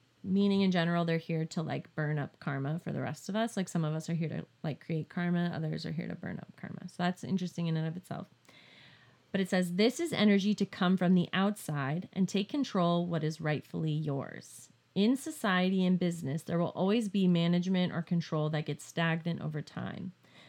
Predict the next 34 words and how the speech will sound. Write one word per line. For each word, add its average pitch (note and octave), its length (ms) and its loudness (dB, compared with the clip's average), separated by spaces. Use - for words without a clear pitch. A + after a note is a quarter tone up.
This C#4+ 220 2
cross F#3 360 2
is F3 120 -4
here D#3+ 120 0
to D#3+ 60 0
shake F3 320 -2
things A#3 320 2
up, D#3 320 2
usually F3 340 2
from E3+ 220 0
the D#3+ 100 0
outside. - 600 -6
Like F3+ 180 2
a F#3 60 2
corporate G#3+ 540 2
raider F3 380 2
who D#3 140 0
comes E3+ 340 0
in E3 100 2
to - 140 -4
optimize E3+ 560 0
the - 80 -12
pieces D#3+ 400 -6
of D#3+ 100 -2
a D#3 60 -2
large D#3 440 -2
business, D#3+ 560 -6
this F3 200 -2
is F#3+ 100 0
the F3+ 120 -2
energy E3+ 420 0
to E3 80 -2
take E3+ 260 -2
control D#3+ 600 2